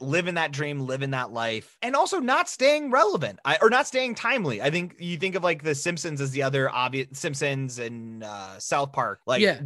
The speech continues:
Speaker 1: it feels like they're, they're propelled by staying in what's going on in culture to some extent. And SpongeBob's like, "Nah, man, we just keep making shit up."
Speaker 2: Yeah, they just keep rolling.
Speaker 1: There's, there's
Speaker 2: They
Speaker 1: no
Speaker 2: just, it's
Speaker 1: SpongeBob
Speaker 2: whimsy.
Speaker 1: Trump, you
Speaker 2: It's
Speaker 1: know?
Speaker 2: whimsy.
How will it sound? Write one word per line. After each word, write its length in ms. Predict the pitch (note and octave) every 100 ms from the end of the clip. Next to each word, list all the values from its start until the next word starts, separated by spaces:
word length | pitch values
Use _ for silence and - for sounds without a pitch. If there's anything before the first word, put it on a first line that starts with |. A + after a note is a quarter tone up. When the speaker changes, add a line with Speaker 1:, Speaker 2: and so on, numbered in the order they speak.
| C3+
Speaker 1:
it 100 | D#3
feels 200 | C#3+ G3
like 140 | F3+ C#3
they're, 280 | F3 D3 A2+
they're 180 | B2+ C#3+
propelled 480 | C3+ C#3 - D3 D3
by 140 | B2 B2
staying 600 | - C3 B2+ B2 A#2+ A#2+ - _ _
in 160 | C#3+ C3+
what's 220 | C3+ C#3
going 300 | C#3+ C3 A#2
on 220 | A2+ A#2
in 100 | A2
culture 340 | G#2+ B2 - A2
to 80 |
some 180 | A2 A#2
extent. 380 | G#2 - A2+ G#2+ _ - _ F3
And 120 | D#3+
SpongeBob's 460 | E3+ G3 G3 F3+
like, 220 | E3+ E3 _ C3+
"Nah, 260 | F3+ G3
man, 280 | F#3 F#3 F3 E3
we 140 | A3
just 220 | G3 A3
keep 120 | G#3 G3
making 240 | F#3+ F3
shit 200 | D3 D#3 A#2
up." 260 | G#2 - D3
Speaker 2:
Yeah, 200 | G#3 F3+
they 100 | G3
just 160 | G#3 -
keep 180 | A#3+ D#3+
rolling. 280 | F#3 F3+
Speaker 1:
There's, 320 | A3 B3 F#3+ - - -
there's 260 | E4 G4+
Speaker 2:
They 40 | E4+
Speaker 1:
no 140 | D4+
Speaker 2:
just, 160 | A#3+ G3
it's 80 |
Speaker 1:
SpongeBob 340 | F#3+ G3+ - -
Speaker 2:
whimsy. 260 | A4 A3 D#3+
Speaker 1:
Trump, 280 | E3+ C3+
you 60 | C3
Speaker 2:
It's 80 | C3+
Speaker 1:
know? 80 | B2
Speaker 2:
whimsy. 260 | - -